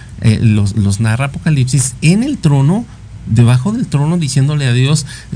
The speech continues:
"Señor, ¿hasta cuándo vas a vengar la sangre de tus santos?". Y les dice, "Esperen un momento, esperen un tiempo,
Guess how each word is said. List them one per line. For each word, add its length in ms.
"Señor, 420
¿hasta 260
cuándo 460
vas 360
a 80
vengar 480
la 100
sangre 420
de 120
tus 180
santos?". 420
Y 40
les 160
dice, 240
"Esperen 420
un 80
momento, 380
esperen 340
un 100
tiempo, 320